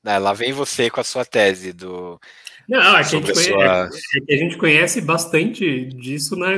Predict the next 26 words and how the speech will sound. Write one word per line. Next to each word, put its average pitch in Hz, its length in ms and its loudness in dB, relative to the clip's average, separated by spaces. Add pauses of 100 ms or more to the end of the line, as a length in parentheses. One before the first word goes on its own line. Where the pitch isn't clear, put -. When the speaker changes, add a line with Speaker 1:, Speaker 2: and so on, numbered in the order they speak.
Speaker 2:
na 180 140 -2
graduação. 175 680 0 (1900)
Speaker 1:
Se - 180 -8
tornou 120 400 2
professor 156 480 0
só 151 180 2
pra 156 120 -8
pegar 139 260 2
alguém? 120 460 -2 (500)
Speaker 2:
Uhum. 139 680 -8 (1200)
Speaker 1:
Não 151 80 -4
é 160 40 -2
possível, 127 380 -4
o 117 40 -12
cara 151 300 4
deve 156 160 0
ser - 140 -4
muito, 165 220 -10
a, 123 180 -6 (320)
o, 135 160 0
a, 123 160 0
o 123 80 -4
cara, 135 460 4
a, 95 1000 2
a 87 40 -10
pessoa, 92 1300 -4